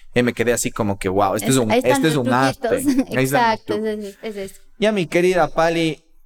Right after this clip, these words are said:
Speaker 1: prácticamente con eso resolvemos un poco las dudas, los comentarios. Obviamente, toda la gente que está viendo este podcast en YouTube, déjenos sus comentarios para próximas ediciones, tal vez la segunda temporada también tengamos, si es que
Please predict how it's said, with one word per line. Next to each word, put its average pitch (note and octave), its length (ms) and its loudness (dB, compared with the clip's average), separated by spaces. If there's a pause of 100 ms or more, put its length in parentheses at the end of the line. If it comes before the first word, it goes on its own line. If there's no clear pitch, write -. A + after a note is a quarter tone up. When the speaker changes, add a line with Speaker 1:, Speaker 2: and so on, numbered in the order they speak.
(260)
Speaker 1:
prácticamente D3 640 0
con B2+ 180 0
eso C#3 180 0
resolvemos C3 640 0
un A2 120 -6
poco B2+ 260 0
las A2+ 220 0
dudas, C3+ 520 2
los A2 220 -2
comentarios. C3+ 840 0 (100)
Obviamente, C3 340 0
toda B2+ 200 2
la A#2+ 100 2
gente C3 260 -4
que - 100 -4
está A#2+ 360 2
viendo B2 200 -2
este A2+ 160 -6
podcast B2 380 -2
en A2+ 140 -6
YouTube, D3+ 400 -2 (240)
déjenos B2 420 -2
sus - 140 -10
comentarios C3 640 0
para G#2 340 0
próximas A#2 760 -2
ediciones, B2 600 -2
tal - 140 0
vez A#2+ 100 2
la A#2 80 0
segunda B2 280 0
temporada B2+ 500 2
también C3+ 420 -2 (460)
tengamos, A#2+ 560 0
si - 120 -2
es G#2 120 0
que G2+ 340 0